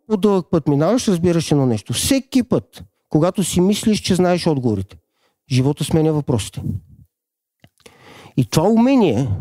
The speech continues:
да комбинираш в себе си агресивност, в същото време скромност, да питаш, е ключово, а, умение на, а, на предприемачите. И последното нещо, което според мен е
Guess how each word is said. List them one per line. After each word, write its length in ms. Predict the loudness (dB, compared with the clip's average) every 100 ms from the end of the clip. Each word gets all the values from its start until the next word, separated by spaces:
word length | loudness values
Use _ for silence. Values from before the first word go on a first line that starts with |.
| -4
да 140 | -2 -2
комбинираш 600 | 0 0 2 2 0 0
в 140 | 0
себе 280 | 0 0 2
си 140 | 2
агресивност, 920 | 0 2 0 0 0 0 0 -2 -8 -20 -18 -2
в 60 |
същото 320 | 0 0 0
време 260 | 0 2 0
скромност, 760 | -2 -2 0 2 0 -2 -10 -20 -4
да 120 | -2
питаш, 640 | 0 0 -2 -2 -6 -8 -14 -18 _ _ _ _ _ _ -2
е 120 | -2 _ -2
ключово, 680 | -2 0 0 2 2 0 0
а, 60 | 0
умение 680 | 0 0 2 2 2 2 2
на, 300 | 0 0 -2
а, 60 | 0 0 -2 -6 -12 -20 -20 -8
на 200 | -2 -2 -2 -20
предприемачите. 600 | -4 0 2 0 -4 -10 _ _ _ _ -4
И 40 |
последното 540 | 0 2 2 2 2
нещо, 260 | 2 0 0
което 200 | 0 0
според 280 | 0 2 2
мен 160 | 4 2
е 140 | 0